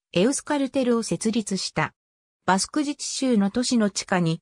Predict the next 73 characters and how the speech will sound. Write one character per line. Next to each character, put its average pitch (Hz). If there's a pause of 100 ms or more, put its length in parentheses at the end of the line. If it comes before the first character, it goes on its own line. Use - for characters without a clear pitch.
(200)
ガ 160
ス 277
会 302
社 254
と 175
共 254
同 247
で 190
敷 -
設 247
し -
た 226
光 208
フ -
ァ 185
イ 269
バ 277
ー 277
ネ 254
ッ 233 (100)
ト 220
ワ 214
ー 202
ク 156
を - (220)
有 202
す -
る。 165 (640)
千 320
九 262
百 -
九 269
十 196
九 269
年 214
か 185
ら 165
二 160
千 208
十 170
一 240
年 196
ま 170
で、 156 (180)
か 254
つ -
て、 180 (200)
バ 165
ス -
ク -
自 294
治 -
州 247
の 165
連 214
絡 294
り 277
を 269
務 247
め 214
た 180
ホ 156
セ 247
ア 254
ン 247
ト 240
ニ 185
オ・ 156
ア 147
ル 185
ダ 185
ン 180
サ、 165